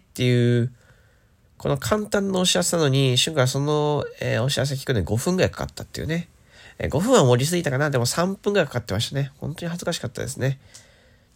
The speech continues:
やっぱキャビンアテンダントのお姉さん、やっぱ優しいから何があっても笑顔なんですよね。その笑顔がまたね、ラ-、ラジオトークの面白いですっていうギフトを送られた時ぐらい、なんかちょっと煽ってるのかなって思う気持ちになったっていうね。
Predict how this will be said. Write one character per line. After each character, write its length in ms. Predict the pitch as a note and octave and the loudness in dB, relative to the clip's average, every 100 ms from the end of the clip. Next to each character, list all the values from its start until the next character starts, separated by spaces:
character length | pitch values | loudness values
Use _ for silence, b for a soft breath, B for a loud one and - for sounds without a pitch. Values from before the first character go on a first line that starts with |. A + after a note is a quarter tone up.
| - | -6
や 140 | - A2+ | 0 0
っ 20 | |
ぱ 80 | B2+ | 2
キ 120 | F3 | 2
ャ 20 | |
ビ 120 | G3+ | 2
ン 80 | G#3+ | 0
ア 40 | |
テ 120 | G#3 G#3 | 0 0
ン 60 | |
ダ 60 | E3+ | 2
ン 20 | |
ト 40 | |
の 40 | A2+ | 4
お 40 | |
姉 140 | A#2+ B2 | 4 2
さ 100 | G#2+ | 2
ん、 40 | |
や 60 | G2 | 0
っ 40 | |
ぱ 60 | D#2+ | 0
優 100 | A#2+ | 0
し 300 | F3 - F3+ | 2 2 2
い 60 | |
か 60 | F#2+ | 0
ら 60 | C3+ | -2
何 160 | F3 | -2
が 80 | E3 | -2
あ 40 | |
っ 20 | A2+ | -4
て 60 | |
も 60 | - | -2
笑 180 | - C#3 | 2 4
顔 160 | A2+ | 2
な 80 | D#2+ | 0
ん 60 | D#2 | -4
で 80 | |
す 100 | - | -4
よ 80 | - | -4
ね。 160 | D3 D3+ | -6 -8
そ 140 | - | -4
の 40 | F3 | 4
笑 140 | A#3 | 6
顔 160 | C4+ G3 | 6 6
が 100 | B2 | 4
ま 120 | A#2 | 2
た 100 | A#2+ | 2
ね、 320 | D3+ E3 F3 - B B B B - | 2 2 -2 -10 B B B B -2
ラ-、 200 | G#2 A2 | 2 4
ラ 200 | G#2 C#3 | 6 6
ジ 160 | C#3+ | 6
オ 120 | G3+ G3+ | 4 4
ト 220 | G#3 F#3+ | 6 4
ー 40 | |
ク 80 | - | 4
の 120 | - - | -2 2
面 200 | F#3 G#3+ | 6 8
白 220 | - A#3+ | 8 6
い 60 | G3 | 6
で 160 | F3 | 2
す 60 | F3 | 0
っ 20 | |
て 100 | - | -2
い 40 | |
う 20 | A#2 | 0
ギ 80 | C#3 | 0
フ 60 | |
ト 100 | F#2 | 0
を 20 | |
送 140 | F#2+ D3 | 0 0
ら 60 | |
れ 40 | D3 | -2
た 80 | D#3 | -4
時 200 | D#3 B2 | -4 -2
ぐ 100 | A2+ | 0
ら 140 | C3+ | 0
い、 360 | G3 G#3 C#3 - B B B B B | 0 0 0 -4 B B B B B
な 100 | A#2 | 0
ん 20 | |
か 60 | |
ち 60 | A2+ | 0
ょ 20 | |
っ 20 | |
と 80 | G2 | 2
煽 260 | D2 D3 E3+ | 2 2 0
っ 40 | |
て 240 | - - C#3 | -6 -2 0
る 80 | |
の 100 | C#3 | 0
か 100 | C#3 | 0
な 120 | E3+ G3 | 0 0
っ 60 | - _ | -2 _
て 120 | F#2+ | 2
思 280 | F#2 F2+ E2 | 4 4 0
う 140 | B1+ - | -4 -10
気 140 | - C#2+ | -12 -8
持 100 | F2 | -6
ち 160 | - | -6
に 60 | - | -4
な 100 | G2+ | -6
っ 60 | - - | -6 -10
た 120 | C#3+ | -10
っ 60 | - - | -10 -14
て 100 | - | -10
い 20 | D2+ | -4
う 40 | |
ね。 260 | F#2+ A2 | -2 -2